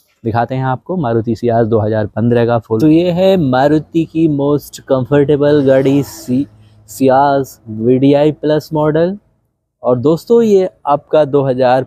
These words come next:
पन्द्रह का model है, तो अगर आपकी requirement और need में इस variant तक का model कंप्लीट बैठता है, आपके नीड में आता है, तो कंप्लीट वीडियो देखिए।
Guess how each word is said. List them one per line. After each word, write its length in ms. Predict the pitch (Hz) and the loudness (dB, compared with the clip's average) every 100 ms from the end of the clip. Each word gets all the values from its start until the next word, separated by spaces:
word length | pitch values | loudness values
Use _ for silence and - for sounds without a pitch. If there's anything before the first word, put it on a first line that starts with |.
| _ - | _ -4
पन्द्रह 380 | 123 135 147 | -2 0 0
का 120 | 151 160 | 0 0
model 300 | 160 156 160 | 0 0 0
है, 260 | 180 262 | -2 -4
तो 160 | - 196 | -2 2
अगर 220 | 156 160 | 4 4
आपकी 480 | 160 165 _ 190 185 | 2 -2 _ -2 0
requirement 720 | 147 - 147 170 180 180 175 | 0 0 2 2 0 -2 0
और 80 | 170 | -2
need 320 | 147 165 165 | 0 0 0
में 260 | 165 170 180 _ _ - - 151 | 0 -2 -4 _ _ -20 -6 -2
इस 200 | 180 165 | -2 0
variant 380 | 156 156 165 - | 0 2 -2 -4
तक 160 | 156 - | -6 -2
का 160 | 165 151 | -2 0
model 480 | 135 143 151 151 147 _ _ _ _ _ _ _ _ _ _ _ _ _ _ - | 2 2 2 0 -4 _ _ _ _ _ _ _ _ _ _ _ _ _ _ -2
कंप्लीट 480 | 123 120 160 175 | -2 0 0 2
बैठता 380 | 165 160 - 165 | 0 0 -2 -2
है, 200 | 160 175 | 0 0
आपके 320 | 147 135 - 139 | -2 -4 -6 -6
नीड 280 | 131 160 | -2 -2
में 120 | 156 160 | -2 -2
आता 260 | 160 156 | -4 -2
है, 120 | 165 202 | -2 -2
तो 120 | 220 | -2
कंप्लीट 520 | 151 135 135 139 - | -2 0 0 -2 -2
वीडियो 320 | 120 127 156 | 0 2 2
देखिए। 460 | 151 156 - 180 | 2 0 0 -2